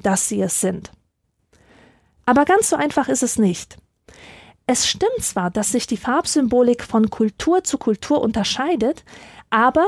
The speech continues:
es gibt überall bestimmte Gemeinsamkeiten, die uns verbinden, einfach weil wir den Planeten Erde bewohnen. Unsere Welt ist nun mal eine, in der es nachts dunkel ist.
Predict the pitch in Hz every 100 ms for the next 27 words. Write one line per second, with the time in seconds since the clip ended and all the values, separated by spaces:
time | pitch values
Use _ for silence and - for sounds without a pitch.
0 | 427 254 - 311 - - 349 381 294 269
1 | 220 226 - 311 349 320 285 254 302 302
2 | 196 190 - 190 - 247 - - - 254
3 | 247 247 - 202 214 233 247 349 403 _
4 | 208 202 214 285 - 220 285 285 240 240
5 | 277 262 208 262 - 320 339 202 175 180
6 | 175 185 _ _ _ 247 262 294 294 208
7 | 220 233 262 - 269 240 214 - 208 240
8 | 247 214 214 220 226 196 202 - - 254
9 | 277 - - 175 -